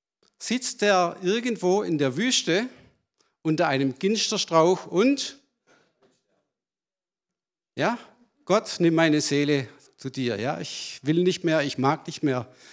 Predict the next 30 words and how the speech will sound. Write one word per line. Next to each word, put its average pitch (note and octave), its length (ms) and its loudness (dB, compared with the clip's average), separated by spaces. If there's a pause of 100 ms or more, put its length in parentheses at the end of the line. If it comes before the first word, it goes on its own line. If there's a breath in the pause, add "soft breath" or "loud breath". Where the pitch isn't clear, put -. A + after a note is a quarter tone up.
(560 loud breath)
Äh, C3+ 240 2
sie D3+ 120 -6
sind D#3 180 2
alle G3 240 4
gegen F3 320 4
mich, F3 220 2
keiner D3 240 4
mag D3+ 280 4
mich, C#3+ 160 -2
keiner D#3 240 4
liebt F3+ 240 2
mich. E3 160 -6
Also E3 140 -2
jetzt D#3 140 -6
mal C#3 140 0
mit D3+ 140 -2
meinen C#3+ 340 2
Worten, E3 300 2
ja. E3+ 260 -2 (540 loud breath)
Ich F#3+ 240 -2
will F#3+ 160 6
sterben. C3 500 2
Also D#3 200 0
es F3 120 0
gibt - 260 -2
auch F3 260 2
dumme A3+ 320 0
Gebete A#2+ 480 -4
übrigens, A#2+ 540 -8
ja. D3+ 240 -4